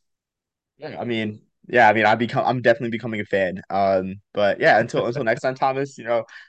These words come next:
uh, hopefully, hopefully I'll see you between now and next bowl season, which, you know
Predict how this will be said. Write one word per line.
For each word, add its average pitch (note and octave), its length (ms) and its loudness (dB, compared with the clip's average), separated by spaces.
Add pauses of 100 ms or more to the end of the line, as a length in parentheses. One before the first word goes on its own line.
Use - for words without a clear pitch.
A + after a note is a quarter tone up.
(120)
uh, G#2+ 340 4
hopefully, B2+ 440 2
hopefully B2 280 4
I'll A2+ 120 6
see - 200 -6
you A#2+ 300 -4
between A2+ 500 -4
now G#2 300 2
and G2 100 -2
next G2+ 240 -2
bowl A#2+ 180 6
season, B2 300 -4
which, G#2+ 240 -10
you G2+ 80 -10
know G2 260 -2